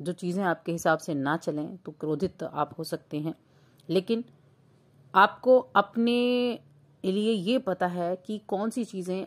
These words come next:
आपके लिए कहाँ नुकसानदायक है और ये सबसे बड़ी बात है, तो चीज़ों को अच्छे से मैनेज कर पाएंगे। साहसी होंगे, दृढ़ निश्चयी होंगे। देखिए, जीवन में कोई भी राह जो है ना, वो आसान नहीं होती, इसलिए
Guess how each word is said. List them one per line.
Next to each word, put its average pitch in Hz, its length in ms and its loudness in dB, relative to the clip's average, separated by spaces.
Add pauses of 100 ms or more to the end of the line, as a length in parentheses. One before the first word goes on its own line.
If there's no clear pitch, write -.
आपके 175 600 -4
लिए 175 180 0
कहाँ 180 300 -4
नुकसानदायक 143 720 -4
है 143 120 -12
और 156 120 -8
ये 175 80 -4
सबसे 175 300 -6
बड़ी 147 260 -2
बात 131 280 -10
है, - 120 -18 (480)
तो 156 80 -6
चीज़ों 185 260 -2
को 202 100 -2
अच्छे 196 200 -2
से 185 140 -4
मैनेज 147 320 -4
कर 143 180 -6
पाएंगे। 131 400 -10 (960)
साहसी 208 440 2
होंगे, 185 360 -2
दृढ़ 160 240 0
निश्चयी 156 440 -4
होंगे। 165 380 -2 (840)
देखिए, 240 200 0
जीवन 202 380 -2
में 214 240 0 (220)
कोई 240 340 4
भी 269 120 4
राह 196 280 6
जो 165 140 0
है 147 100 -2
ना, 147 120 0
वो 151 160 -2
आसान 147 360 2
नहीं 135 220 -6
होती, 131 360 -10 (560)
इसलिए 247 380 6